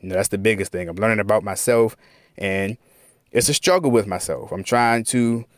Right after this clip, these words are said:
you know, change a lot of, like, the bad habits that I've been talking about, and it's a struggle because once that opening bell rings,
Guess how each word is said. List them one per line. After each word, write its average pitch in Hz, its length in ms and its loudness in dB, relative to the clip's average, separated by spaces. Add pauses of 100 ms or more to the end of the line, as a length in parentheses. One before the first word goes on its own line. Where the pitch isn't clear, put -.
(100)
you 123 100 0
know, 107 240 4
change 127 340 2
a 123 40 6
lot 120 160 6
of, 117 140 4
like, 110 240 2
the 117 80 2
bad 120 260 4
habits 127 300 2
that 117 100 4
I've 110 140 2
been 107 100 -4
talking 131 320 2
about, 95 320 2 (320)
and 101 420 -2
it's - 180 0
a 131 60 -2
struggle 123 440 2 (460)
because 104 600 0 (760)
once 110 240 0
that 117 280 4 (1040)
opening 127 400 2
bell 135 360 6
rings, 135 540 0